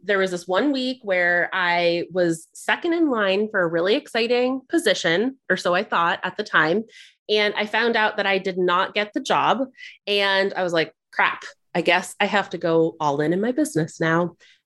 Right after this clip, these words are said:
And so I ended up taking that ultimatum and saying, "Okay, I have no other choice other than to go all in on myself." And so I looked at myself and said, like, "What would that look like to go all in? What do you have to do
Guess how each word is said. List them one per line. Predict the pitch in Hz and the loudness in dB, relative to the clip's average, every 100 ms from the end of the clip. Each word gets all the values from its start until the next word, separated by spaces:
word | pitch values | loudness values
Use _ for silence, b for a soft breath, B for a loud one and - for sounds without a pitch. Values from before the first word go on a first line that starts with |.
| - | -2
And | 226 233 | 0 0
so | - 247 240 226 220 220 - | 2 2 4 2 0 -2 -4
I | 208 214 214 233 277 302 - | 0 0 2 0 0 0 -2
ended | 226 233 233 214 | 0 0 0 2
up | 208 196 - _ _ - | 2 0 -4 _ _ -12
taking | - 262 311 294 | -4 -2 0 0
that | 233 196 190 - | 0 2 0 0
ultimatum | 190 190 - 170 165 175 220 226 | -2 -2 -2 0 0 0 0 0
and | 185 | -2
saying, | 185 170 | -2 -2
"Okay, | 190 320 247 | 0 0 0
I | |
have | 190 | 0
no | 196 196 208 226 | 0 0 0 0
other | 226 - | -2 -4
choice | - 196 170 226 233 | -4 0 0 0 -2
other | 196 196 190 | -2 0 0
than | 185 180 175 | 0 0 -2
to | 202 | -8
go | 175 180 175 | -2 0 2
all | 175 - | 0 0
in | 170 165 | 0 0
on | 160 160 | 0 0
myself." | 151 151 - 147 247 - - B B B | 0 0 0 2 0 -4 -18 B B B
And | 214 214 | -4 0
so | 233 214 | 0 0
I | 208 | -2
looked | 190 208 254 - - - | 0 0 -2 -4 -12 0
at | 175 151 | 0 2
myself | 160 156 160 | -2 0 -2
and | 165 | 0
said, | 170 165 | -2 0
like, | 156 | -2
"What | 156 175 202 202 | -2 -2 0 0
would | 208 | 0
that | 185 180 165 | 0 -2 0
look | 180 - | -4 -2
like | 175 156 156 - _ B - | 0 0 -4 -20 _ B -10
to | 220 | -2
go | 220 196 | 0 2
all | 175 160 | 0 0
in? | 139 - - - | -4 -6 -6 -8
What | - 170 185 208 220 | -10 0 2 2 -2
do | 226 | -2
you | 226 | 0
have | 214 196 - | 0 -2 -2
to | 160 | -6
do | 156 285 302 208 180 | -2 -2 2 2 0